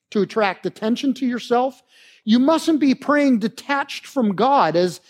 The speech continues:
some kind of mechanical interaction. He's your Father. Pray to him as such in relationship with him. And at the conclusion of your prayer, you should be able to say,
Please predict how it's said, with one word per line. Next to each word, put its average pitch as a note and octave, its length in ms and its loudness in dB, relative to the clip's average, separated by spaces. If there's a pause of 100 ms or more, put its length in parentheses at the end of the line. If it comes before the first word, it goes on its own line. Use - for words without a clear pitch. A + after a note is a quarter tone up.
(180)
some C#4 260 2
kind C#4 220 2
of G3+ 100 0
mechanical A#3 720 0
interaction. A3 720 -2 (200)
He's E4 280 2
your C#4 120 2
Father. D#4+ 720 -6 (600)
Pray E4+ 300 4
to C4+ 160 2
him A#3 400 2
as G#3+ 260 0
such - 480 -4
in G#3 200 0
relationship G#3+ 840 -2
with D#3 280 -10
him. D3 340 -12 (360)
And A#3 140 2
at B3+ 120 0
the B3 100 -2
conclusion E4 760 0
of D4+ 140 0
your C#4 180 0
prayer, A#3 540 0 (240)
you C4 200 2
should D#4+ 220 -2
be D4+ 200 -2
able A#3+ 300 2
to B3+ 160 -8
say, G#3+ 580 0